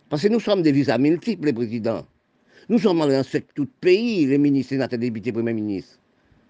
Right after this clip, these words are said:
Men kès kan nou rive nan pe-, peyi? Pou ann peyi blan, byen alinye, le, le, le pèp peyi, respekte, tèl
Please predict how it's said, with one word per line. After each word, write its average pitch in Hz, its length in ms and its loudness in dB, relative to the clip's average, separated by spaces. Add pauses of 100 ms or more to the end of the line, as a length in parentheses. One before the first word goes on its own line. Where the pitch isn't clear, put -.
(540)
Men 127 160 2
kès - 320 -2
kan 147 160 0
nou 139 120 2
rive 120 180 -2
nan 113 100 -2
pe-, 113 200 -4
peyi? 107 340 -4 (420)
Pou 131 120 2
ann 131 200 4
peyi 131 240 2
blan, 117 380 0
byen 123 180 0
alinye, 117 460 0 (340)
le, 139 120 2 (120)
le, 139 140 4 (160)
le 139 100 2
pèp 131 240 -2 (140)
peyi, 127 320 4 (260)
respekte, 135 840 -2 (100)
tèl 135 160 2